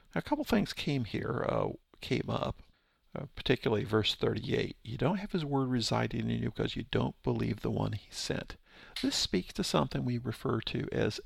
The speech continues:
the exclusivity of Christ.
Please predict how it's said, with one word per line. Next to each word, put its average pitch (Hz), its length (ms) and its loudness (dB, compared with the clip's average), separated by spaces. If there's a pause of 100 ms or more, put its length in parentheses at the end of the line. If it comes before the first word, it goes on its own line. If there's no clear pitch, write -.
the - 220 -4
exclusivity - 1400 -2 (100)
of - 240 -4
Christ. - 720 -4